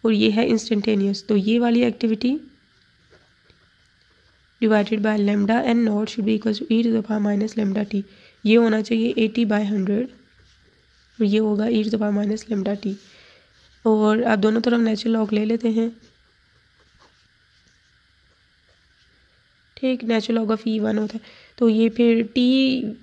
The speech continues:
will be equals to one over lambda natural log of eighty by hundred। lambda हमें पता है कि वो natural log of टू और t ऊपर half life चली जाएगी,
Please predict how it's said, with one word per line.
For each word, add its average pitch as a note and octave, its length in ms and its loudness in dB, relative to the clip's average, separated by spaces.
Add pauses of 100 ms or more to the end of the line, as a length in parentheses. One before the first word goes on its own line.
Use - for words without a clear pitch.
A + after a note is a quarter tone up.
will A3+ 220 2
be A3+ 60 2 (140)
equals G#3+ 320 -4
to B3 180 -2 (760)
one A3 200 2
over A#3 180 2
lambda A3 400 0 (280)
natural G#3+ 320 -2
log G#3 180 -2
of A3+ 400 -4
eighty A3 260 0
by A3 220 -2
hundred। A3 340 -2 (500)
lambda A3 260 0
हमें A#3 260 0
पता A3+ 280 -2
है A3 220 -2
कि G#3+ 120 -4
वो A3+ 260 -2 (440)
natural A3+ 340 0
log A3 200 2
of G#3+ 80 -10
टू A#3 200 0
और A3 180 -2
t A#3 140 2
ऊपर A3+ 380 0
half G#3 300 -6
life G#3 120 -4
चली G#3+ 220 -4
जाएगी, G#3 380 -2